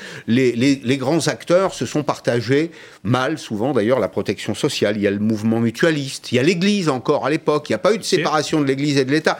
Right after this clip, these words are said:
Speaker 1: Les hôpitaux en France, dans de nombreux cas, sont gérés par des, euh, congrégations, euh,
Speaker 2: Ah, absolument.
Speaker 1: religieuses. Il y a l'État, l'État qui dédommage des accidents du travail. Et puis au vingtième siècle, on bascule dans une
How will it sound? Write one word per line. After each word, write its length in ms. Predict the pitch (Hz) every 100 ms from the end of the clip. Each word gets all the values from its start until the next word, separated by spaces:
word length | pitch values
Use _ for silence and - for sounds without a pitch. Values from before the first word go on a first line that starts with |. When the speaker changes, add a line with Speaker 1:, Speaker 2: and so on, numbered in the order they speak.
| - -
Speaker 1:
Les 160 | 143 147
hôpitaux 560 | 165 165 165 170 143 - -
en 140 | 113
France, 380 | 117 220 277 151
dans 140 | 117 110
de 80 |
nombreux 380 | 120 160 151 160
cas, 260 | 160 247 262 - - -
sont 260 | - 226
gérés 380 | 160 170 180 240
par 240 | - 127
des, 280 | 120 123 123
euh, 240 | 110 104 101
congrégations, 760 | 139 127 131 131 - 190 185
euh, 240 | 131 135 131
Speaker 2:
Ah, 60 |
absolument. 60 | 120
Speaker 1:
religieuses. 440 | 165 180 156 143 143 - -
Il 80 | 117
y 20 |
a 60 | 143
l'État, 480 | 185 202 165 147 139
l'État 300 | 120 139 156
qui 160 | - 110
dédommage 480 | 123 120 127 143
des 160 | 110 110
accidents 400 | 117 - 110 110
du 100 | 101
travail. 220 | - 107 180 214 - -
Et 80 | 123
puis 180 | 123 190
au 100 | 135
vingtième 360 | 143 127 127 117
siècle, 320 | - - 127
on 60 |
bascule 420 | 110 107 - 135 110
dans 140 | 101
une 160 | 92